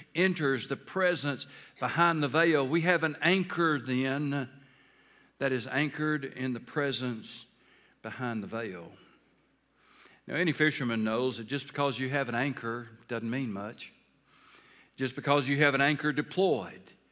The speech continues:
doesn't mean much. The question is, will it hold? Will it hold? Well, let me tell you tonight, this one will hold.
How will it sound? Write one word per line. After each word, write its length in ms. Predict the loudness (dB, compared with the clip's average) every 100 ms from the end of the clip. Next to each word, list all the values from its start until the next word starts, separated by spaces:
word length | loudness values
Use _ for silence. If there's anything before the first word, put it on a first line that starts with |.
| _ _ _
doesn't 300 | -6 -6 -4
mean 260 | -2 0 -2
much. 440 | -4 -10 -14 -18 -20 _ _ _ _ _ -20 _
The 80 | -20
question 480 | -2 0 0 -4 -6
is, 540 | -6 -6 -6 -8 -12 -18 _ _ _ _ _
will 200 | -2 0
it 100 | -2
hold? 580 | -4 -4 -4 -8 -20 -20 _ _ _ _ _ _ _ _ _ _ _
Will 180 | -4 0
it 80 | 2
hold? 280 | 2 0 -2 -8 -20 -20 -20 -20 -20 _ _ _ _ _ _ _ -20 _ _ -4
Well, 100 | 0
let 100 | 4
me 80 | 6
tell 200 | 8 8
you 140 | 6
tonight, 460 | 4 4 4 2 4
this 260 | 4 4
one 380 | 0 2 2 0
will 100 | -4
hold. 680 | -2 2 2 0 -8 -20 -20